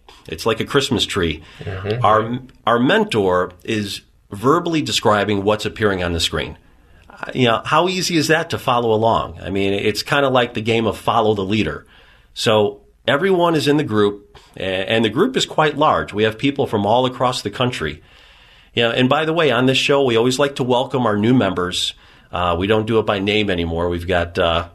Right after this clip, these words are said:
Speaker 1: <laughs> we've, we're, we're a little too big for that. We have about fifty new members just in the past month.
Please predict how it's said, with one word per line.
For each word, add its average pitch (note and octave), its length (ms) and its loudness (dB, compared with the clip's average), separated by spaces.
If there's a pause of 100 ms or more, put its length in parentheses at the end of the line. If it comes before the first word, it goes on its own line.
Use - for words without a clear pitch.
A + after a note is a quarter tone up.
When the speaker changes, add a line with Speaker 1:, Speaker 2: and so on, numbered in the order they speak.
(160)
Speaker 1:
<laughs> G2+ 240 -12
we've, - 200 -4 (120)
we're, G2 180 0
we're G2+ 140 2
a - 20 2
little A2 180 2
too A2 140 -2
big G#2+ 220 0
for F#2+ 120 -6
that. E2+ 240 0
We G2+ 120 -2
have A2+ 160 0
about A2 260 -2
fifty F3 460 -2
new D#3 180 4
members B2+ 500 0
just - 280 -2
in G2+ 80 2
the F#2+ 80 -2
past G2+ 340 -2
month. F#2 300 -2